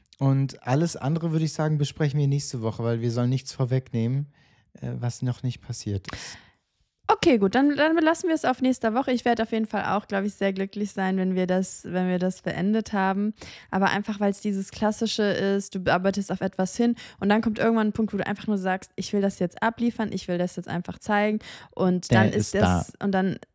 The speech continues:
Speaker 2: ist das Kapitel dann auch zu Ende und mal schauen, wann das nächste beginnt. <laughs>
Speaker 1: Hey, unser, ja, das wird aber, wie gesagt, schwer, ne, da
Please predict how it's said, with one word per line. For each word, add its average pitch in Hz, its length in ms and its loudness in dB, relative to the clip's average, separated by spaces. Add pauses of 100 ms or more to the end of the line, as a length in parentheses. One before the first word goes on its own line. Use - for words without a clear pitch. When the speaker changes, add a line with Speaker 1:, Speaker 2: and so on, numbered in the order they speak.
(220)
Speaker 2:
ist - 160 -10
das 185 120 -10
Kapitel 196 440 -2
dann 185 160 0
auch 185 160 -4
zu - 160 -8
Ende 208 260 -2
und 214 100 0
mal 202 100 0
schauen, 202 260 -2
wann 214 120 -2
das 214 180 -6
nächste 220 340 -4
beginnt. 185 480 -4 (220)
<laughs> 214 180 -2 (440)
Speaker 1:
Hey, 127 380 2 (420)
unser, 165 760 4
ja, 110 140 4
das 98 280 0
wird 107 300 -4
aber, 104 300 0
wie 107 100 0
gesagt, 104 440 -4
schwer, 107 440 -4
ne, 113 260 -2
da 110 400 -2